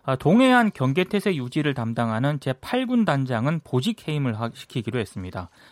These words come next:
그리고, 어, 동해안 해안 경계 작전을 담당하는 육군 이십삼 사단장 그리고 해상 경계 작전을 맡는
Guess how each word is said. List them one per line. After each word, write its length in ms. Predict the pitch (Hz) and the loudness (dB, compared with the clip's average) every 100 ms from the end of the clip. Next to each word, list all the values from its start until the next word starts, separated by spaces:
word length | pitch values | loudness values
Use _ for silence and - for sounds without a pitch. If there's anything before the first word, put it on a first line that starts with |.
| _ | _
그리고, 460 | 127 127 180 196 - - - _ | -2 2 2 2 -2 -20 -20 _
어, 140 | - 120 | -4 2
동해안 400 | 160 233 180 135 | 4 6 4 2
해안 420 | 175 247 262 247 | 2 4 4 4
경계 380 | 147 139 139 156 | 2 2 2 0
작전을 420 | 139 - 151 131 | -2 -2 -2 -2
담당하는 560 | 110 110 113 107 131 | -4 -4 -2 -2 -2
육군 300 | 123 135 170 | -4 -4 -4
이십삼 560 | 123 117 143 - - 220 | -4 -4 -8 -6 -2 0
사단장 540 | - 185 151 117 92 - | 0 -2 0 -2 -4 -8
그리고 420 | - 113 139 175 - - - - | -8 -2 0 0 -2 -14 -20 -2
해상 320 | 190 190 247 | 2 4 4
경계 260 | 214 139 147 | 4 0 0
작전을 420 | 139 135 139 131 | -2 -2 -2 0
맡는 420 | 113 101 139 170 | 0 0 0 0